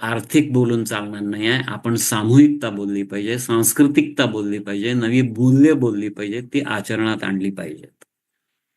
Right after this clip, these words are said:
भगतसिंग आणि त्यांच्या साथीदारांमध्ये चढाओढ होती. सुखदेव आणि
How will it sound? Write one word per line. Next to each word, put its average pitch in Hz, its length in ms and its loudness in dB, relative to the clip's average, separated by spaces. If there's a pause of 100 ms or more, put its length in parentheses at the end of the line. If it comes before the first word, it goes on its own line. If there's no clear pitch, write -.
(160)
भगतसिंग 135 680 4 (200)
आणि 117 180 0
त्यांच्या 117 360 -2
साथीदारांमध्ये 120 840 -2
चढाओढ 123 560 -4
होती. 110 440 -8 (240)
सुखदेव 123 600 0 (500)
आणि 117 460 0